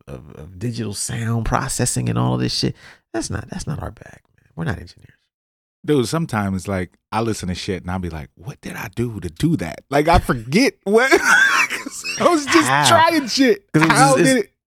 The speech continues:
Speaker 1: it be luck sometimes, man.
Speaker 2: Yeah, sometimes you just luck into the right V S T and,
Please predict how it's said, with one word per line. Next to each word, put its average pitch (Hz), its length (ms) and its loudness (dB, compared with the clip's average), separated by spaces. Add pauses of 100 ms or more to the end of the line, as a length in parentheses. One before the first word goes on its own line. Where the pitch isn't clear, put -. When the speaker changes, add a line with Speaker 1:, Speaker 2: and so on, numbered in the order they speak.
Speaker 1:
it 139 120 2
be 160 100 0
luck 185 260 2
sometimes, 101 460 0
man. 87 320 -8 (140)
Speaker 2:
Yeah, 311 260 2
sometimes 226 560 2
you 208 60 0
just 175 180 0
luck 190 260 4
into 185 300 2
the 165 100 2
right 156 240 4
V 156 220 2
S 151 160 2
T 170 380 2
and, 117 180 -4